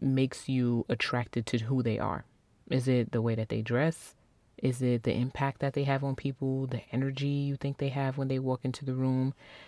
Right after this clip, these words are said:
Is it their knowledge, their skill, their influence? Like, the list can go on and on. There are several people that I look up to for a bunch of reasons in my own life, okay? Starting, first of all, we got Tracee Ellis Ross at the top,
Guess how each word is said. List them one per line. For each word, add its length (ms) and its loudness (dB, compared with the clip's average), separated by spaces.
Is 160 2
it 120 2
their 140 2
knowledge, 560 0
their 140 -2
skill, 340 0
their 160 0
influence? 640 -2
Like, 100 -2
the 120 -2
list 180 2
can 100 0
go 180 2
on 140 0
and 140 -2
on. 260 -4
There 140 6
are 160 6
several 360 4
people 260 0
that 160 2
I 120 2
look 260 0
up 100 -4
to 200 -2
for 260 0
a 100 0
bunch 480 0
of 160 -2
reasons 440 -2
in 100 -2
my 180 0
own 220 0
life, 320 -4
okay? 400 -2
Starting, 500 6
first 240 2
of 80 -4
all, 100 2
we 120 0
got 180 0
Tracee 300 0
Ellis 200 0
Ross 200 0
at 80 -4
the 80 -4
top, 260 -6